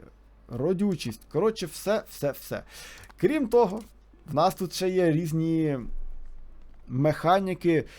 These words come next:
як розвивати свого лідера, свого правителя.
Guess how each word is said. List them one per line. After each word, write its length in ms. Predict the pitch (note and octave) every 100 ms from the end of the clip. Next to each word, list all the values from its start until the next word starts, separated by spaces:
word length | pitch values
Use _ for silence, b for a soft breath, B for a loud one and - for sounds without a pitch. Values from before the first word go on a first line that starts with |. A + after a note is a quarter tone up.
| B -
як 320 | A2 F3+ F3
розвивати 500 | D#3 C3 C3 E3 C#3+
свого 560 | A#2 D3 C3 B2 G#2+ - - - - - - C#3
лідера, 440 | C3+ G3+ C#3 G#2 - -
свого 440 | - B2+ C#3+ C3
правителя. 600 | - - C#3 F#3+ - G2